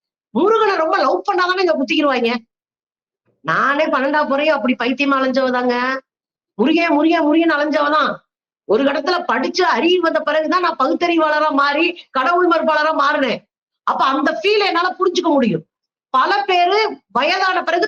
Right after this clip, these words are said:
தனிமையில இருக்கிற பெண்கள் இருக்கிறாங்க, திருமணத்தை தள்ளி போட்டு நாற்பது வயசு வரைக்கும்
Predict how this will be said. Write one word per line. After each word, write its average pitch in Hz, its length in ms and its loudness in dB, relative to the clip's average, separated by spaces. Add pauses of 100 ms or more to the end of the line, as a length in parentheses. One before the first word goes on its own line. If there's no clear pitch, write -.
தனிமையில 392 440 0
இருக்கிற 349 200 0
பெண்கள் 311 320 0
இருக்கிறாங்க, 240 380 -4 (640)
திருமணத்தை 392 540 0
தள்ளி 349 280 0
போட்டு 339 340 -2
நாற்பது 320 380 0
வயசு 370 260 0
வரைக்கும் 330 400 -2